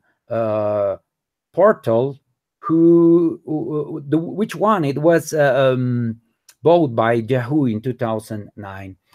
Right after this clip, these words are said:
But talking about platform as a service, we have the development kits for testing, source code management, and well, but specifically in, in, in, in this case today, we will center on infrastructure as a service.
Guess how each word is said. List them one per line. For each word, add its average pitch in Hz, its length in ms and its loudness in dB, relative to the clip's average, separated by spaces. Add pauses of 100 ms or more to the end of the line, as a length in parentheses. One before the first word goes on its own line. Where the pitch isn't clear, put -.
(120)
But 156 200 -4
talking 269 340 2
about 156 340 2
platform 165 380 -4
as 135 120 -6
a 123 60 -8
service, 127 520 -4 (340)
we 160 120 -6
have 156 300 -2 (120)
the 135 160 0
development 135 680 -2 (840)
kits 175 480 -2
for 123 260 -8
testing, 156 560 -6
source 143 420 -8
code 147 440 -2
management, 147 720 -2 (640)
and 139 180 0
well, 131 400 4 (240)
but 175 120 -4
specifically 170 880 -2 (320)
in, 131 160 -6
in, 147 200 -8
in, 143 380 -4
in 135 180 -4
this - 460 -6 (160)
case 151 360 0
today, 151 540 0 (200)
we 214 80 4
will 220 160 4
center 143 580 -2
on 135 220 -2
infrastructure 143 840 -4
as 120 160 -6
a 107 60 -4
service. 90 680 -8